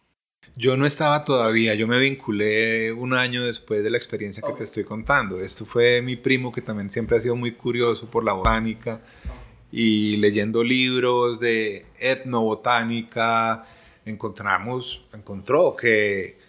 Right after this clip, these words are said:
Speaker 1: la primera herramienta que usó la humanidad para combatir las plagas fueron los extractos de plantas antes de que existieran los químicos.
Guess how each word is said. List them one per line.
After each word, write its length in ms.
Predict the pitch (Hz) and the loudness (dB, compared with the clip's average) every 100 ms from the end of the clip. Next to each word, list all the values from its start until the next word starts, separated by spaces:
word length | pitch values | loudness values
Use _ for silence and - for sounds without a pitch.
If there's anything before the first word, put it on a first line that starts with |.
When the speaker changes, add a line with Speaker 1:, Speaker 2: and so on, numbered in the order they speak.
| _ _ _ _ - | _ _ _ _ -10
Speaker 1:
la 140 | 117 113 | -2 0
primera 320 | 113 110 117 | 0 2 2
herramienta 520 | 127 120 113 113 123 | 2 0 0 -2 -6
que 80 | - | -10
usó 160 | 107 | -4
la 80 | 107 | 0
humanidad 380 | 113 123 120 110 | 0 2 2 0
para 180 | 117 113 | -2 -6
combatir 380 | 123 110 - 98 | -6 -8 -8 -12
las 140 | 98 | -10
plagas 460 | - 113 113 113 113 | 0 2 2 -2 -6
fueron 320 | 120 113 117 | 0 0 2
los 140 | 110 | -2
extractos 540 | 98 - 104 95 113 110 | -4 -2 0 0 -4 -2
de 100 | 110 | -2
plantas 500 | 107 98 98 104 113 | -2 -6 -6 -10 -8
antes 240 | 110 117 | -6 -4
de 80 | 113 | -6
que 80 | 107 | -6
existieran 520 | - 98 104 95 113 | -8 -6 -2 0 0
los 140 | 113 | 0
químicos. 720 | - 110 107 107 - 117 117 | -2 -2 0 -2 -6 -10 -10